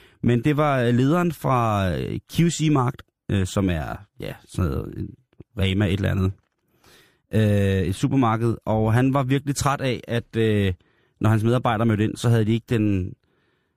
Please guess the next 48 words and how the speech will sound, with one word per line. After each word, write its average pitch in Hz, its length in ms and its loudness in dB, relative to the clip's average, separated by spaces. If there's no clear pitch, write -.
den, 110 120 2
øh, 95 60 -2
hvad 92 100 0
hedder 98 120 2
det, 95 100 -2
reglementerede 104 400 0
skjorte 123 340 0
på, 123 220 0
eller 98 140 0
den 104 120 0
var 101 100 2
ikke 110 140 -2
monteret 123 500 0
rigtigt 131 440 -2
på - 100 -2
medarbejderen, 107 560 0
det 101 60 -2
vil 92 80 -2
sige, 101 120 -2
den 98 80 -2
var 92 60 2
ikke 98 160 0
nede 101 220 2
i 110 40 -2
bukserne, 104 380 -2
eller 95 120 0
knappet 104 480 -2
ordentligt, 98 260 0
eller 95 120 0
strøget, 104 420 0
og 131 60 0
sådan - 60 -2
nogle 117 100 0
ting 113 140 0
og 107 60 0
sager. 101 300 0
Så - 120 -2
har 135 100 0
der 123 100 0
været 101 540 2
problemer 113 400 2
med, 110 120 2
at 101 80 -2
folk - 200 -2
havde 113 120 0
deres 95 160 0
egen 104 180 -2
kasket - 400 -2